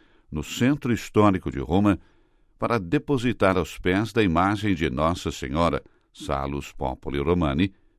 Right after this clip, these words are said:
um buquê de flores. Momentos intensos de oração, de silêncio e de entrega.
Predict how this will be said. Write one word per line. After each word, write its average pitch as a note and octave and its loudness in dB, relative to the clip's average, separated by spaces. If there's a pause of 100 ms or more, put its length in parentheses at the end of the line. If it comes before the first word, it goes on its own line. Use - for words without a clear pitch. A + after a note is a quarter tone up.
um C3 -4
buquê A#2+ -4
de C#2 -4
flores. - -10 (880)
Momentos C#2 -4
intensos D2 -4
de - -8
oração, C#2+ -8 (580)
de D2+ -6
silêncio - -6 (640)
e E2+ -6
de D2+ -8
entrega. A#1+ -10